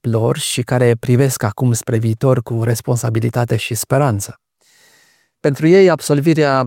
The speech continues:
nu reprezintă finalul învățăturii, ci începutul unei vieți de slujire în care cunoștințele dobândite sunt puse în slujba lui Dumnezeu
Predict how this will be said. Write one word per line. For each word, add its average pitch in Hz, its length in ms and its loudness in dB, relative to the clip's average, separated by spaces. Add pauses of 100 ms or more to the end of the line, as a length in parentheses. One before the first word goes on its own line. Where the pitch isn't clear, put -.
nu 156 140 2
reprezintă 127 520 0
finalul 123 500 -2
învățăturii, 113 880 -4 (140)
ci - 200 -8 (640)
începutul 147 680 -2
unei 123 260 0
vieți 131 260 0
de 123 80 -2
slujire 127 880 0
în 127 120 -6
care 120 440 0
cunoștințele 127 800 -2
dobândite 117 840 0
sunt 113 360 -6
puse 143 500 -2
în 127 140 -4
slujba 117 720 -4
lui 123 120 -2
Dumnezeu 127 560 2